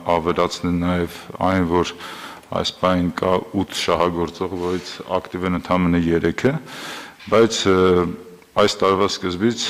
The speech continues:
ը, էական հրազդանում, հրազդանում գտնվող, ը, այս ազատ տնտեսական գոտին ընդհանուր առմամբ, ը, ծառայություններ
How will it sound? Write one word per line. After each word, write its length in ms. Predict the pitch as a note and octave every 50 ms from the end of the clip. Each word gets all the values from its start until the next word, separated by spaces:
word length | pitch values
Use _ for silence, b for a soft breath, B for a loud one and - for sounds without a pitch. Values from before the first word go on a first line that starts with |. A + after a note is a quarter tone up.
| -
ը, 240 | - - F#2+ F#2 F#2 F#2+ F#2+ F#2+ F#2 F2 - - - - F#2+ F#2+
էական 420 | F#2+ F#2+ F2 - G#2+ G2+ G2+ F#2+ - - - B B B B B B B B B B _ -
հրազդանում, 560 | F#2+ G2 G2 F#2 F2 G2 F#2 F2 E2+ D#2 D2+ - - - - - -
հրազդանում 580 | - - F2 F2 E2 E2 F2 F2 E2+ D#2+ D2+ D#2 -
գտնվող, 440 | - - E2+ D#2+ F2 G#2 A2+ A2+ - - B B B B B B B B B B B B B B - - -
ը, 140 | F#2 F2+ F2+ F2+ F2 F2+ F#2 F2+ E2+ - - - - - - - - - - - - - - - - - F#2+ G2+
այս 120 | G2 - - F#2+
ազատ 220 | F#2 F#2 G#2 F2+ - F#2
տնտեսական 500 | E2+ - - - - F#2 - F#2+ F#2+ F2+
գոտին 280 | F2+ F2+ - - G2+ F#2+ F2+
ընդհանուր 360 | F2 - F#2+ F#2 F#2 F#2 F2+ F2
առմամբ, 480 | F2+ F#2 G2 G#2 G#2 G2+ - - -
ը, 300 | - - C2+ - F2+ F#2 F#2 F2+ - -
ծառայություններ 760 | G2 G2 F#2 G2 G2 F#2+ F#2 - - G2+ F#2 F#2 F#2 F2+ E2+